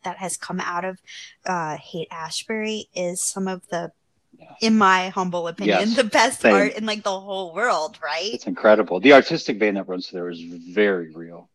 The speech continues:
Speaker 2: It's,
Speaker 1: Yeah.
Speaker 2: yeah, you know, it just seems to attract, I think, artists and musicians, and it's really cool to just witness all the cross-pollination. And it's, it's, now it's such wide genres of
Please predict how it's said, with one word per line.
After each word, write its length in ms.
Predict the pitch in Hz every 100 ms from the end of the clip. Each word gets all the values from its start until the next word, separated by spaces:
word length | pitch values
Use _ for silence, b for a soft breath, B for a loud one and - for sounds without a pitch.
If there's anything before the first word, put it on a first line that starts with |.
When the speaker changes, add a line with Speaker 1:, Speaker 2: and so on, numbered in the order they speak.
| _ _ _ _ _ b b -
Speaker 2:
It's, 140 | 202
Speaker 1:
Yeah. 220 | 107 -
Speaker 2:
yeah, 300 | 110 98 92
you 100 | 113
know, 60 | 110
it 60 | 98
just 160 | 107
seems 180 | - 110
to 100 | -
attract, 440 | 95 - 95 87 -
I 80 | 98
think, 180 | 90 78
artists 400 | 85 82 85 -
and 100 | 85
musicians, 720 | 82 80 85 - 80 80 -
and 260 | - 90 85
it's 200 | 85 -
really 360 | 95 104 92 85
cool 260 | - 82
to 120 | 80 85
just 340 | 82 76 - _ -
witness 460 | 87 - 85 -
all 260 | - 98 101
the 80 | 92
cross-pollination. 960 | - 87 - - 87 90 87 - 82
And 120 | 127 135
it's, 140 | -
it's, 200 | 147 -
now 280 | 240 - 214
it's 120 | 131
such 300 | - - -
wide 320 | 107 107 107
genres 540 | 92 95 110 101 85 -
of 160 | 85